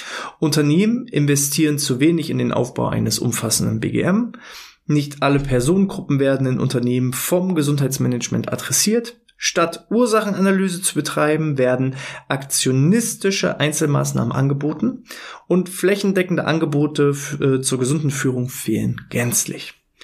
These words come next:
Die Erhebung zeigt, dass nur ein gutes Viertel der Unternehmen, also siebenundzwanzig Prozent, ein ganzheitliches betriebliches Gesundheitsmanagement, also inklusive Bedarfsanalyse,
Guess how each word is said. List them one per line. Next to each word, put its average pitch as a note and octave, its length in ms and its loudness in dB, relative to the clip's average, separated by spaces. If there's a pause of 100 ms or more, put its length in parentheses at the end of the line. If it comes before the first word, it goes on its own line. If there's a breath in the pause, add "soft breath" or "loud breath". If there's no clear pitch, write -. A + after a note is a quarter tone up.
(640 loud breath)
Die E3 80 4
Erhebung G#3+ 480 2
zeigt, E3 580 0
dass C#3 220 -2
nur C#3 220 2
ein C3 280 0
gutes A3 540 0
Viertel D#3+ 340 0
der C3 240 0
Unternehmen, B2 960 -2
also A#2 240 -4
siebenundzwanzig B2+ 760 -2
Prozent, D3 580 -2
ein C3+ 180 2
ganzheitliches D#3+ 720 0
betriebliches C#3+ 520 -2
Gesundheitsmanagement, C#3 1120 -2
also B2 440 0
inklusive D#3 680 2
Bedarfsanalyse, D#3+ 1300 0